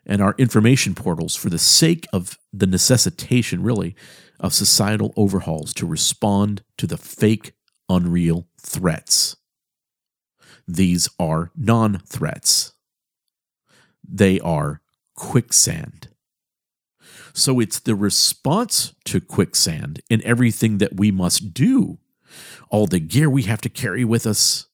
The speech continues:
all the ropes and ladders and picks to prepare for quicksand just in case we run into it, that we're all carrying around all the time now.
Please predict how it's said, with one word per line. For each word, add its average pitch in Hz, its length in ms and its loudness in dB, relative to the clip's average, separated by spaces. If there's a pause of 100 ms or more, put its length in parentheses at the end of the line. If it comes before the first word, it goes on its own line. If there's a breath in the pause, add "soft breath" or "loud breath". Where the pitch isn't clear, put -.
(880 soft breath)
all 131 140 2
the 113 120 0
ropes 131 600 0
and 113 220 -2
ladders 135 560 2
and 101 280 -4
picks - 560 0 (1600)
to 147 80 0
prepare 151 340 0
for 156 140 0
quicksand 151 420 2
just 147 140 2
in 151 80 -6
case - 180 0
we 165 80 0
run 151 160 2
into 160 240 4
it, 135 160 -2 (680)
that 117 120 0
we're 120 180 0
all 127 300 4
carrying 104 560 0
around 87 560 0 (140)
all 82 320 0
the 78 100 -6
time 80 460 -2
now. 80 400 -6